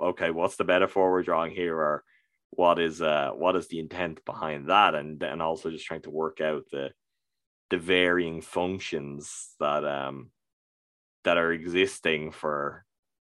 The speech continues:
I guess what in Colin Farrell's eyes are not necessarily all the same humans. And there's this pecking order in place. And it's not the film that's gonna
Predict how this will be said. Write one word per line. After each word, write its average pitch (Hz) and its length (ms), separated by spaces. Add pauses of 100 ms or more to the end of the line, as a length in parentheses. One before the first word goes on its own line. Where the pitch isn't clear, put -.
(120)
I 62 140
guess 80 400
what 80 240
in 80 120
Colin 95 280
Farrell's 127 380
eyes 92 240
are 90 140
not 87 300
necessarily 82 440
all 76 280
the 78 80
same 82 280
humans. 87 440
And 73 80
there's 78 160
this 80 120
pecking 98 360
order 78 280
in 69 100
place. - 540 (420)
And 101 100
it's 98 140
not 110 180
the 107 80
film 98 440
that's 82 160
gonna 87 520